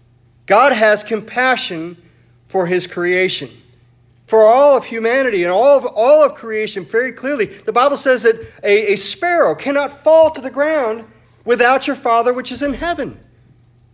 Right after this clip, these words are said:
And yet we, the Bible says, we are of more value than many sparrows.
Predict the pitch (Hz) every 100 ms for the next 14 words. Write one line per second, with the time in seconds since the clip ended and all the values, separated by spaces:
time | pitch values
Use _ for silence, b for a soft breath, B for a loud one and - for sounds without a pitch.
0 | _ _ _ 214 247 269 226 262 339 277
1 | 220 208 294 311 254 240 226 - b 190
2 | 302 294 214 220 285 269 269 277 269 247
3 | - 202 254 226 302 302 - - 277 269
4 | 190 104 - -